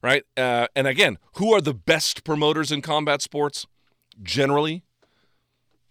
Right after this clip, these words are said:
it's the best storytellers. That's just how it goes. I get it.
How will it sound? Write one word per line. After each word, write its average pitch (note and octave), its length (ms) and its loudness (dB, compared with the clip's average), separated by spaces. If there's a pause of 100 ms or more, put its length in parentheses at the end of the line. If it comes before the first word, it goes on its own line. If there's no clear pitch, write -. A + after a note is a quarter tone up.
(200)
it's - 120 -18
the F#2+ 100 -12
best F#2 180 -8
storytellers. C#2+ 720 -12
That's G#2+ 200 -8
just C3 160 -8
how A#2 180 -2
it F2 80 -10
goes. D2+ 340 -12
I A#2+ 120 -2
get G#2+ 180 -4
it. C2+ 80 -12